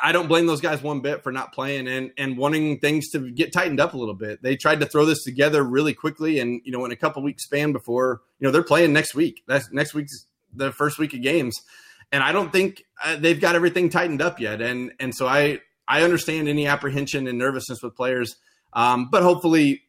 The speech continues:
hopefully it will, they can get going. And once they get going,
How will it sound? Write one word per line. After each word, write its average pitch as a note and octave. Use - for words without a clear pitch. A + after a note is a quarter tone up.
hopefully E3
it E3
will, C#3+
they D#3
can D3
get D3+
going. C#3
And C3
once F3
they D3
get B2+
going, C#3